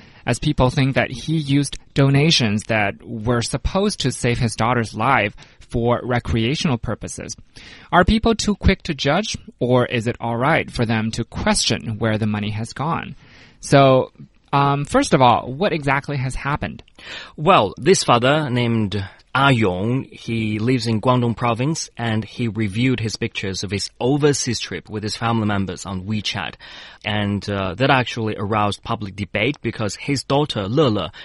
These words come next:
Speaker 2: became ill from last July and was diagnosed a very, very serious disease and was sent to the intensive care unit in December. And unfortunately, his daughter died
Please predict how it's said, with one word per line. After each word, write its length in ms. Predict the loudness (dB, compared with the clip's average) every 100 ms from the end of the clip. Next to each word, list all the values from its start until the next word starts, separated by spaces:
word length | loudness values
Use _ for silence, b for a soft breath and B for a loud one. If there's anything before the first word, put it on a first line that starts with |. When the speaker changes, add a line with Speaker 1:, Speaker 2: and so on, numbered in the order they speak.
| B -6
Speaker 2:
became 400 | -4 2 2 2 2
ill 340 | 4 4 2
from 420 | -2 -2 -2 -2 -4
last 340 | -4 -2 -4
July 360 | -6 -6 -6 -8 -8
and 160 | -6
was 260 | -4 -6 -6 -2
diagnosed 640 | 2 2 -2 -6 -6 -10 -12
a 60 |
very, 380 | -4 0 0 0
very 280 | -2 -2 -4
serious 380 | -6 -6 -6 -6
disease 580 | -10 -6 -4 -4 -6 -8 B B B
and 160 | -2
was 100 | -2
sent 240 | 0 0 0
to 200 | -2 -4
the 240 | -4 -4 -2
intensive 520 | 0 2 2 0 -4
care 180 | -4 -2
unit 320 | 0 0 -2
in 160 | -6
December. 500 | -8 -4 -2 0 0 B B B
And 420 | -2 0 2 -2 -6 b -2
unfortunately, 960 | 0 0 -2 -2 -4 -6 -6 -8 -8 B B
his 180 | -4 -2
daughter 300 | 0 -2 -2
died 340 | 0 0 0